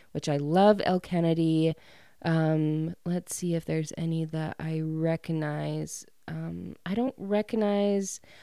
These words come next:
Olivia Dade. I think I've tried to read one of her books, um, but I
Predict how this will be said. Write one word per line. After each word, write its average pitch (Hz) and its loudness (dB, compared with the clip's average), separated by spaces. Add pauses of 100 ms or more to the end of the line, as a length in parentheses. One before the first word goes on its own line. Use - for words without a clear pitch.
(120)
Olivia 277 10
Dade. 190 6
I 196 4
think 208 0
I've 208 2
tried 180 0
to 180 -4
read 175 2
one 156 0
of 175 0
her 226 2
books, 262 0 (400)
um, 165 0
but 170 0
I 175 2